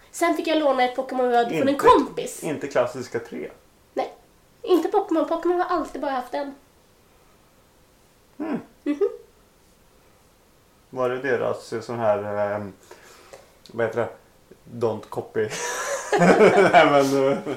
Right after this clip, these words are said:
Speaker 1: Jättemysko, för att det hade varit skönt att ha en till, för annars får man ju tvungen att köpa ett till spel för att storebror slår ju ihjäl en om man försöker skriva över hans fil. Det är liksom,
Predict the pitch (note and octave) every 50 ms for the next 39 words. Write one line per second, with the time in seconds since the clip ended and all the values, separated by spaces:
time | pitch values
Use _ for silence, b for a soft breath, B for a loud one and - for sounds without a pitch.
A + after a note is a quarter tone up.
0 | - - D4 F#4 A#4 A4+ - - D4+ C4 C4+ C#4 C#4+ - - - F4 E4+ E4+ E4+
1 | E4 E4 - - - F4 F4 - F#4 F4 D#4+ D#4 G#3+ C4 C4+ C#4 C#4 - - C4
2 | A#3+ A#3+ A#3 A#3+ A#3 C4 A#3 A#3 A3+ A3+ A#3 A#3+ - - C4+ C4 B3+ B3+ B3 -
3 | - C4 B3+ A#3 A3+ - - A#3+ A#3+ B3 B3+ B3 - B3 A#3 A3+ - A#3+ A#3 -
4 | - - - A#3+ A#3 A3+ G#3+ - - - A#3+ A#3+ B3 A#3+ A#3 A3 - A#3+ A#3 A#3
5 | - - - - - B B B B B B B B B B - - - E4 D4+
6 | C#4 B3 A#3 C4 C#4 C#4 - - B3 A#3+ B3 A#3+ A#3+ B3 A#3+ A#3 A#3+ A#3+ B3 B3+
7 | C4 C4 B3+ B3+ B3+ A#3+ A#3+ A#3 A#3+ A#3 A#3 A#3+ A#3+ - - B3+ A#3+ A#3+ A#3+ -
8 | B3+ A#3+ A#3 B3 C#4 D4+ D4 C#4 A3+ B3 B3 - - - C#4 A#3 A#3+ A3+ A#3+ A#3+
9 | A#3 - - -